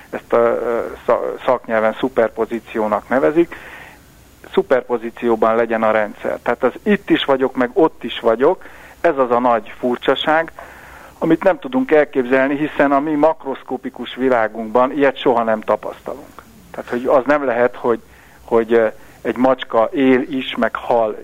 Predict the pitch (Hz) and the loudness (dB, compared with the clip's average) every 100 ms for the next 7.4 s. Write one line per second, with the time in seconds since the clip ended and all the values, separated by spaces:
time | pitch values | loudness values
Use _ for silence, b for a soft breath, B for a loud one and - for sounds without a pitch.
0 | - 131 123 131 113 123 113 110 - 107 | -6 -2 -2 0 0 0 -2 -8 -2 -2
1 | 104 143 113 123 120 110 101 113 123 139 | -2 -2 0 0 0 0 2 2 4 4
2 | 151 - - 120 127 117 - 117 113 117 | 0 -4 -10 -4 -2 -2 0 0 2 2
3 | 123 131 143 - 107 107 107 113 107 - | 2 2 2 -2 -2 -2 0 -2 -2 -2
4 | 123 117 113 110 110 110 110 - 113 123 | 0 0 0 0 0 0 -4 -6 -2 2
5 | 131 143 - 175 170 B B B B B | 2 0 -2 0 0 B B B B B
6 | B B B - 127 143 170 165 143 139 | B B B -4 0 2 2 2 4 2
7 | 143 - 143 | 2 2 4